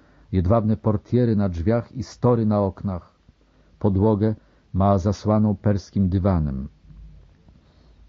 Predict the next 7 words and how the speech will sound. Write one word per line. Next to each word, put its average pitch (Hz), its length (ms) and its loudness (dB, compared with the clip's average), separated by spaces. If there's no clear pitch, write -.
Żeby 104 260 0
tych - 180 -4
cudów 117 420 0
nie 101 120 4
zniszczyć, 120 680 -4
dla 104 180 2
bicia 131 460 -2